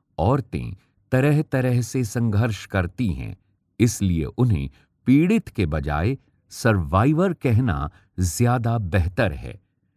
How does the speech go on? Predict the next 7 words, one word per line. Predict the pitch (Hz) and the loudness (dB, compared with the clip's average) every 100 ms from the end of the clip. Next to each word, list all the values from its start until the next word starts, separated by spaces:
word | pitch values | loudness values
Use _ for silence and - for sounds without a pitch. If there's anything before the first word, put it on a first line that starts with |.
| _ _ _ | _ _ _
इस | 202 - | 2 2
अंग्रेजी | - 120 117 117 147 165 226 185 | 0 2 4 6 6 6 2 -2
शब्द | - 135 120 120 | -6 -6 -4 -4
का | 117 | 0
अर्थ | 101 - 151 - | 0 0 -2 -2
है | 95 69 71 90 - _ _ _ - | -4 -4 -4 -6 -8 _ _ _ -4
जो | 104 90 127 143 | 0 2 4 2